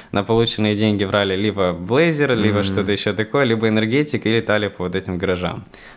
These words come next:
Speaker 1: Вот это то, наверное, с чего началось все это.
Speaker 2: Мгм. Слушай, ты не смотрел фильм, э, такой, он, к-, э, короткий сериал?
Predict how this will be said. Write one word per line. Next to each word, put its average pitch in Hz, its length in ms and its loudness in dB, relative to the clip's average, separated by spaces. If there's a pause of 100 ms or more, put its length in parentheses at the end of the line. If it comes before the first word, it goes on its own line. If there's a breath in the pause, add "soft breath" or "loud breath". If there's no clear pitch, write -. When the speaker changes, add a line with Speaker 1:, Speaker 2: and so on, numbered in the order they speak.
Speaker 1:
Вот 95 100 2
это 110 180 4
то, 113 220 4
наверное, 98 300 0
с - 60 -6
чего 95 200 0
началось 90 440 -2
все - 160 -10
это. - 260 -12 (100)
Speaker 2:
Мгм. 95 480 -2 (340 loud breath)
Слушай, 95 260 -6
ты 104 80 0
не 101 100 2
смотрел 110 320 0
фильм, 90 680 -2
э, 87 40 -4
такой, 90 280 -4
он, 90 220 -2
к-, 87 140 -12 (100)
э, 90 500 -4
короткий 107 380 -2
сериал? 110 520 -2